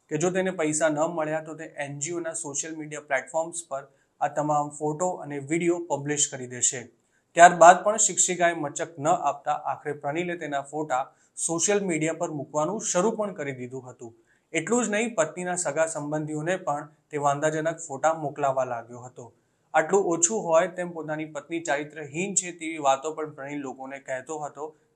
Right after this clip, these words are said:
તેમજ WhatsApp પર શેર પણ કરતો હતો અને તેમની સાથે પત્નીના ફોટા પણ મોકલતો હતો.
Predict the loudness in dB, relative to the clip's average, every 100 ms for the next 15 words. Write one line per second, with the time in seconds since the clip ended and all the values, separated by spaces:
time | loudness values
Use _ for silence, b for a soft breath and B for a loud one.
0 | -8 -4 -2 -2 -4 2 2 4 -2 -4
1 | -6 2 4 4 0 -4 -8 -14 -14 -14
2 | -12 -12 -14 _ _ _ _ -6 -4 -2
3 | -2 -2 4 6 6 2 -6 -6 -6 -4
4 | -2 -2 -2 4 6 6 2 -6 -8 -10
5 | -10 -12 -12 -12 -16